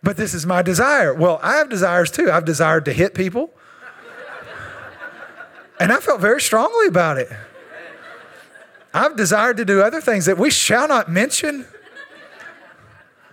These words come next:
and felt justified in it. It was my desire.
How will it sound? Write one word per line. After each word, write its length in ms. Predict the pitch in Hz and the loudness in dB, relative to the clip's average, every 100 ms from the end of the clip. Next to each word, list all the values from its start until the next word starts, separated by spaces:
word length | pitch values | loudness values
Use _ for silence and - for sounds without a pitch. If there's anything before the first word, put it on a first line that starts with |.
| _ _ _ _ - _ | _ _ _ _ -20 _
and 180 | 214 240 | -2 2
felt 220 | 247 311 | 2 2
justified 640 | 247 311 302 359 294 247 233 | 2 0 0 -4 0 2 2
in 160 | 302 | 2
it. 200 | 415 - - - _ _ - - - - - | 0 -2 -8 -20 _ _ -20 -20 -20 -10 -2
It 80 | 320 | 0
was 180 | 214 | 0
my 140 | 202 202 | 2 0
desire. 800 | 180 190 294 480 494 349 139 | 0 0 2 4 4 2 -4